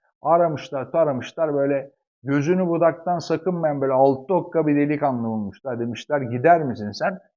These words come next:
"Giderim tabii ya." demiş. "Hadi." demişler, "Uğurlar ola yiğidim." falan demişler. Bunu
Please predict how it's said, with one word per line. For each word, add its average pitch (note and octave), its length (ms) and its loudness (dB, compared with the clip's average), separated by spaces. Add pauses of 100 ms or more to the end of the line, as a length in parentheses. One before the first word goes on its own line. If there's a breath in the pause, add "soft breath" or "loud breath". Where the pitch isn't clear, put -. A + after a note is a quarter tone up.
"Giderim D3+ 460 -2
tabii D#3 220 -2
ya." C3+ 200 0
demiş. C#3 300 -10 (360)
"Hadi." D#3 280 2
demişler, D3 340 -4
"Uğurlar C#3 600 2
ola B2 240 0
yiğidim." A2 480 -2
falan B2 380 -4
demişler. B2 460 -8
Bunu C3 260 -4